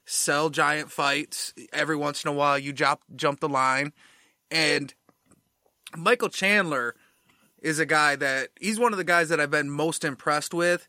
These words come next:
in that he's not my favorite fighter or anything, but I didn't have high expectations when he came to the U F C, and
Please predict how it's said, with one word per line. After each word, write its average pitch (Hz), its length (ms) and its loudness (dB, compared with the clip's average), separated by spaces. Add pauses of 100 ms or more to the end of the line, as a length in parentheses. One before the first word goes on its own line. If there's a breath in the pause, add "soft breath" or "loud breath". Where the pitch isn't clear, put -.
(440 soft breath)
in 165 160 0
that 160 220 0
he's 220 140 -2
not 277 160 4
my 208 140 2
favorite 160 400 0
fighter 123 640 -4
or 139 140 0
anything, 131 500 -6
but 131 260 -6 (380 loud breath)
I 175 140 2
didn't 185 240 0
have 160 320 2
high 165 200 2
expectations 156 1000 -4
when 143 220 -6
he 151 100 -6
came 156 260 -4
to 156 80 -6
the 135 120 -8
U 143 200 -4
F 143 120 -4
C, 156 420 -6 (800)
and 147 420 -2